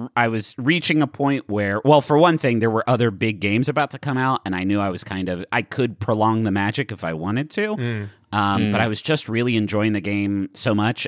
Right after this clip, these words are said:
Speaker 1: and I was starting to feel the creep of it kind of overstaying its welcome a little bit.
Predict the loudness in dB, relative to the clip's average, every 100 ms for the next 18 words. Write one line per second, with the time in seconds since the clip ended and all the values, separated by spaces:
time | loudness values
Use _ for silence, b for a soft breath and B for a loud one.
0 | -6 -4 -4 -4 -4 -4 -6 -10 -6 -4
1 | 0 0 2 0 -4 -2 -2 -2 -6 -4
2 | -2 -2 -6 -4 -2 -2 -4 -8 -18 -20
3 | _ _ _ -4 -4 -6 _ -8 -2 0
4 | 2 2 0 -2 -2 -2 -2 0 -2 -2
5 | -4 -2 -2 0 -2 -4